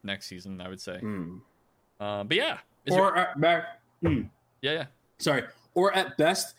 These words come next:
Speaker 3: you'll get the Ghost doing something.
Speaker 2: Mm.
Speaker 3: And maybe something over comms with Hera.
Speaker 1: That'd be awesome.
Speaker 3: But
Speaker 2: Yeah, yeah.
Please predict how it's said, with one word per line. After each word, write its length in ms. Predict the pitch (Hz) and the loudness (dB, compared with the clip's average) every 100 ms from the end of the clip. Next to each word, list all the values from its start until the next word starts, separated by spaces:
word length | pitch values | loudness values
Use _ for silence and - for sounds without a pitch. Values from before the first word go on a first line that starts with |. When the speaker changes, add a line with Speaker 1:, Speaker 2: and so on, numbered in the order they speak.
| - _ - | -20 _ -2
Speaker 3:
you'll 280 | 147 175 156 | 4 4 4
get 280 | 175 170 - | 2 0 -2
the 40 | |
Ghost 580 | 135 175 175 - - - - _ | 0 2 2 2 -4 -4 -14 _
doing 300 | 170 151 123 | 2 4 4
something. 520 | - 139 107 104 95 _ - | 2 0 0 -6 -10 _ -4
Speaker 2:
Mm. 220 | 123 120 | 0 4
Speaker 3:
And 200 | 170 170 | 4 6
maybe 240 | 170 165 170 | 6 4 4
something 380 | 180 156 156 147 | 2 2 2 2
over 160 | 131 | 0
comms 400 | - 147 131 113 | 0 2 2 0
with 80 | 117 | -4
Hera. 400 | - 139 101 82 | -2 0 -2 -2
Speaker 1:
That'd 140 | 131 120 | -2 0
be 80 | 107 | 0
awesome. 380 | 95 - 98 98 _ _ - | -2 -6 -12 -14 _ _ -6
Speaker 3:
But 320 | 156 123 156 107 | -2 2 2 4
Speaker 2:
Yeah, 80 | |
yeah. 120 | 110 | 4